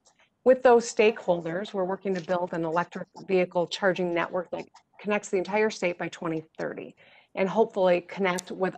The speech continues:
other networks across the Midwest. And I can tell you, I was on a call last night with a number of my colleagues from the Midwest, and we are thinking about ways that we can collaborate. This moment has brought us together in, in ways we couldn't have imagined, but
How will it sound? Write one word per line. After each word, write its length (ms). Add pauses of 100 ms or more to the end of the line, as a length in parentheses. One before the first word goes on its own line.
other 240
networks 400
across 360
the 120
Midwest. 540
And 100
I 80
can 160
tell 180
you, 140
I 80
was 120
on 120
a 60
call 240
last 260
night 260 (400)
with 100
a 60
number 220
of 100
my 140
colleagues 440
from 200
the 60
Midwest, 600
and 220 (460)
we 220
are 300
thinking 460
about 400
ways 260
that 240
we 180
can 460
collaborate. 800 (420)
This 320 (100)
moment 500
has 200
brought 260
us 220
together 520
in, 280
in 160
ways 240
we 100
couldn't 200
have 100
imagined, 640
but 200